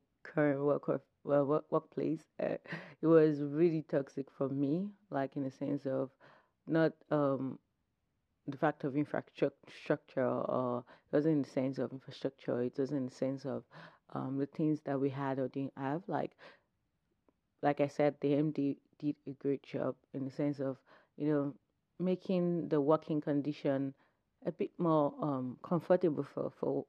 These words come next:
for doctors. Like, although that's not the standard in other places. Like, I know of, I, I was hearing about U I T H where they don't have light, where they don't have, uh, water, where they don't have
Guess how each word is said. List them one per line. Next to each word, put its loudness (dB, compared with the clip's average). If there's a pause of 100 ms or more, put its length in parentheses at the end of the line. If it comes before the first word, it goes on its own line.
for -2
doctors. -6 (100)
Like, -6 (920)
although 8
that's 4
not 6
the -16
standard 0
in 0
other 4
places. -2
Like, -4
I 4
know 4
of, 4 (400)
I, 0
I 4
was 4
hearing 4
about 4
U 4
I 4
T 0
H -6
where 0
they 0
don't -2
have -2
light, -2
where 2
they -4
don't -4
have, -4
uh, -4 (340)
water, 2
where 2
they -4
don't 0
have 0